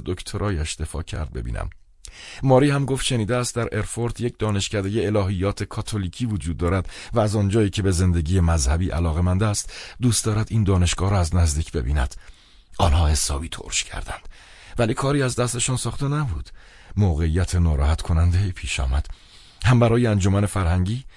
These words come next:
هم برای عالمان الهی و هم برای ما. عالمان الهی فکر کرده بودند ما به این ابلهان مربوطیم و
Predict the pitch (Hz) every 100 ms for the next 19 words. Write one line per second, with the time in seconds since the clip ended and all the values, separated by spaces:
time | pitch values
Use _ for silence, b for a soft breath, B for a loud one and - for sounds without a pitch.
0 | B 95 87 90 82 87 - 82 76 76
1 | 82 76 78 69 62 98 110 90 87 87
2 | 90 95 110 120 113 120 - B B B
3 | B B 123 131 139 151 143 127 113 127
4 | 123 110 - 123 - - 113 104 107 98
5 | 104 101 113 107 - 113 - 104 92 82
6 | 95 92 92 82 82 - 85 90 82